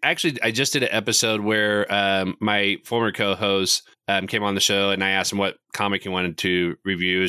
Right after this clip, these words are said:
uh, for Superman Day, because Superman Day was just coming around the corner, and he su-,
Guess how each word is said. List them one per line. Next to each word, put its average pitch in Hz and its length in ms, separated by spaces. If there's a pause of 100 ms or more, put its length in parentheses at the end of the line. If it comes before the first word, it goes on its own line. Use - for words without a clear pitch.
uh, 95 220
for 90 400
Superman 101 400
Day, 82 180
because 82 280
Superman 90 300
Day 82 140
was 80 160
just 82 120
coming 85 200
around 82 160
the 80 80
corner, 82 360
and 85 140 (240)
he 113 80
su-, 123 240